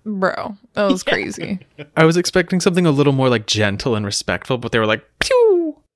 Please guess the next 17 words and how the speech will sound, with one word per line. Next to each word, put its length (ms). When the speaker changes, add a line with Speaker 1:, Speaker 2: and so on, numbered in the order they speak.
Speaker 2:
So 480
burials 720
at 140
sea 240
in 100
the 60
Navy 500
are 200
a 60
very, 360
like, 260
somber 500
process. 640
This 300
is 80
just 120
like, 200